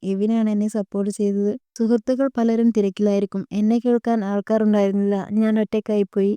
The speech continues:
അപ്പോഴും എവിനാണ് എന്നെ ചേർത്ത് പിടിച്ചത്. പക്ഷേ എനിക്ക് പെൺകുട്ടികളുടെ ഗ്യാങ് ഒക്കെ എനിക്ക് വളരെ ഇഷ്ടമാണ്.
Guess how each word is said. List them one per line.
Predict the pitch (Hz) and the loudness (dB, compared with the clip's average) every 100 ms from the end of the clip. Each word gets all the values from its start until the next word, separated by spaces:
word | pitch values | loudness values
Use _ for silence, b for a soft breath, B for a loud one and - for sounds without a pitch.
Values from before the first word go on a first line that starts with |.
| - b b b 196 | -6 b b b -10
അപ്പോഴും | 190 226 240 240 | -4 0 2 4
എവിനാണ് | 226 214 220 226 | 2 2 0 2
എന്നെ | 226 214 | 2 0
ചേർത്ത് | 214 202 196 202 | 0 0 0 -4
പിടിച്ചത്. | 202 196 196 190 190 - | -4 -2 -2 -4 -4 -6
പക്ഷേ | 208 208 | -8 -2
എനിക്ക് | 214 214 226 214 | -2 0 -2 -2
പെൺകുട്ടികളുടെ | 214 214 208 220 226 214 220 | 0 0 0 0 2 2 0
ഗ്യാങ് | 202 208 196 214 | 0 0 0 -2
ഒക്കെ | 214 220 | -2 -2
എനിക്ക് | 214 - | -2 -4
വളരെ | 202 190 208 | -4 -2 -2
ഇഷ്ടമാണ്. | 214 - 208 196 190 | -4 -6 -4 -2 -4